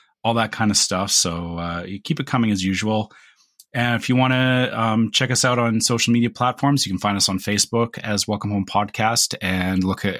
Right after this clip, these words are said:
uh, look for our group, Welcome Home Disney Waitlist, where, as we've talked about pre-, uh, earlier in the episode, that, um, you know, questions come from there. There's, uh, you know, a lot of other great Disney experts in that group that, uh,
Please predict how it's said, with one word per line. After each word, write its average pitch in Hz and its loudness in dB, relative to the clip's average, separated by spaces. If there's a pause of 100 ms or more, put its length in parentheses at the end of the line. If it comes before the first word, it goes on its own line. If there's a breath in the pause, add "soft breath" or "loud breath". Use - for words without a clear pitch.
uh, 80 -4
look 101 -6
for 104 2
our 92 2
group, 107 0
Welcome 98 0
Home 101 2
Disney 90 0
Waitlist, 113 0 (360 loud breath)
where, 95 -2
as 92 -2
we've 92 -2
talked 104 -2
about 95 -4
pre-, 143 2 (300)
uh, 107 0
earlier 139 4
in 113 4
the 104 2
episode, 101 0
that, 90 -6 (440 loud breath)
um, 90 0
you 92 2
know, 87 0
questions 113 0
come 107 -2
from 104 2
there. 98 2
There's, 92 0
uh, 87 -2
you 92 -4
know, 92 -2
a - -2
lot 107 2
of 92 -6
other 107 0 (340 loud breath)
great 113 -2
Disney 107 2
experts 107 -2
in 110 0
that 98 -2
group 110 -2
that, 95 -4
uh, 87 -4